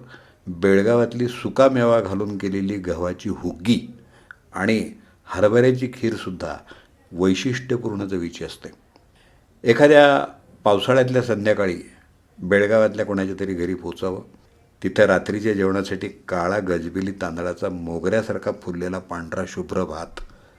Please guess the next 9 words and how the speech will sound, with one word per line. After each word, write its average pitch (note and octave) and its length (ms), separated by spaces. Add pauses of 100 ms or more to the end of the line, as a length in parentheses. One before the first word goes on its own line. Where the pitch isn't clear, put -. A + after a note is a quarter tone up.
(600)
त्याच्यावर, A2+ 440 (760)
हम्म, G2+ 480
साजूक F#2+ 560 (120)
तुपाची G2 360
धार, D2+ 360 (680)
बरोबर A2 500 (120)
फुटाणे A#2 440
कढीपत्त्याची G#2+ 680
चटणी F#2+ 640